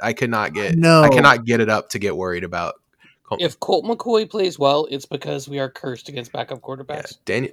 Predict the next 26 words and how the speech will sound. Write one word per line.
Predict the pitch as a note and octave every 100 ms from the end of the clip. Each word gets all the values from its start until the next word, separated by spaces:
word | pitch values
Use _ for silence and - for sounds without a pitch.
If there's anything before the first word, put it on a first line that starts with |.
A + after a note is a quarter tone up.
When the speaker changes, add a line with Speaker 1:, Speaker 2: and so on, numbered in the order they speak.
| -
Speaker 1:
Daniel | C3+ A3+ D4
Dimes, | B2 C#3+
I | A#2+
was | A#2 A2+
like, | F#2 -
"Oh | E3
man, | G#3+ G3+
he | A#3+
might, | D4 - -
he | D#3
might | G#3 A#3
go | D3+
for, | D#3
like, | C#3 B2 -
two | C#3
fifty | C3 B2 C3 C3
and | A#2
have | A2+
some | A#2 A#2
good | G#2
run | F#2 G2+
plays | B2+ A#2+ B2+
against | A#2+ A#2+ -
us." | B2 A#2+
And, | A2+ G2+
like, | F#2+ -